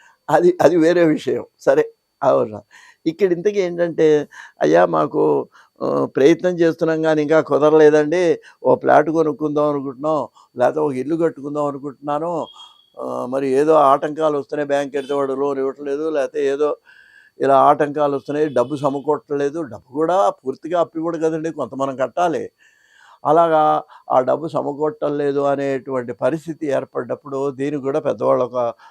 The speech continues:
మంత్రాన్ని మనకు, ఇది కూడా విష్ణు సహస్రనామాల్లో మంత్రమేనండి.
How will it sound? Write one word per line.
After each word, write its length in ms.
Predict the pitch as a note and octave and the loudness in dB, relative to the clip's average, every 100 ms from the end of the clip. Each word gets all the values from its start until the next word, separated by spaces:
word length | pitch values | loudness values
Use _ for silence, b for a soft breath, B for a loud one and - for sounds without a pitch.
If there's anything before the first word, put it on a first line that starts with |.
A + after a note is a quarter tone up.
| b - | b -8
మంత్రాన్ని 680 | A#2 B2 B2+ B2 A#2+ B2 - B B B2 | -8 0 0 0 -2 -8 -12 B B -10
మనకు, 420 | B2 A#2 A2+ A#2+ | -6 -6 -6 -6
ఇది 340 | A#2+ _ - A#2 | -8 _ -6 -2
కూడా 260 | A#2+ C3+ | 0 0
విష్ణు 320 | B2 A2+ A#2+ | 0 -6 -6
సహస్రనామాల్లో 760 | A#2+ A#2 A#2 A2+ A2+ A2+ A2+ A#2+ | -2 -2 -4 -6 -4 -4 -4 -4
మంత్రమేనండి. 840 | A2 G#2 A#2+ A#2+ B2 C3 D3+ G#3+ | -8 -8 -6 -4 -4 -4 -4 -4